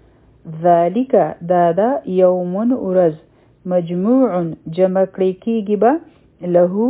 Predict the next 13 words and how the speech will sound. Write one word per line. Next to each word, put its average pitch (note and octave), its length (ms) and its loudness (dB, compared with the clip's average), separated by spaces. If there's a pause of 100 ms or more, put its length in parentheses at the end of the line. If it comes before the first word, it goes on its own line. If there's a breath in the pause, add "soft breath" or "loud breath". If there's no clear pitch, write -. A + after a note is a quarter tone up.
(220)
د F3+ 80 4
پاره F3 420 0
د F3 80 0 (100)
دې، A3 140 2 (160)
الناس، F#3+ 720 -6 (260)
خلق، G3+ 320 0 (440 soft breath)
وذالک، F#3 800 2
او F3 380 0
دا F3 300 0
ده، G3+ 160 0 (180)
یوم، F3+ 480 0 (340)
ورځ، F3+ 320 4 (440 soft breath)
مشهود، F#3+ 640 0